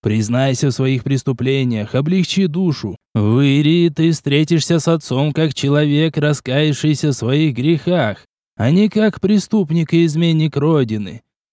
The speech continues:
Хотя, учитывая, что это твои друзья убили Игоря Богдановича, не уверен, что род примет тебя.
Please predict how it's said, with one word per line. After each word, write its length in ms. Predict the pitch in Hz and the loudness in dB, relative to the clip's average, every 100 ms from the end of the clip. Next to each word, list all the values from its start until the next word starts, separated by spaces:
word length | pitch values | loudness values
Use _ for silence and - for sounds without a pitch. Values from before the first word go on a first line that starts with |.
| _ | _
Хотя, 720 | - 123 127 160 190 208 202 | -2 0 0 2 4 4 4
учитывая, 760 | 180 165 - 175 143 147 147 139 | 2 0 0 -2 -2 -2 0 0
что 240 | - 131 | -2 -2
это 280 | 143 147 151 | 0 0 -2
твои 420 | 127 127 135 170 | -2 0 0 0
друзья 540 | 180 196 190 185 185 156 | 0 0 0 0 0 0
убили 480 | 151 160 147 147 143 | 0 -2 0 0 0
Игоря 280 | 127 131 | 0 0
Богдановича, 1000 | 123 139 139 160 139 113 104 101 - 101 - _ _ _ | 0 -2 0 0 0 -2 -4 -8 -10 -12 -16 _ _ _
не 160 | 131 180 | -2 0
уверен, 680 | 214 220 185 170 165 170 165 | 2 2 2 2 2 0 -2
что 300 | - 170 170 | -4 -2 0
род 300 | 165 165 - | 0 -2 -4
примет 460 | 135 151 147 135 - | -4 -2 -2 -4 -4
тебя. 520 | 139 139 135 131 | -4 0 0 0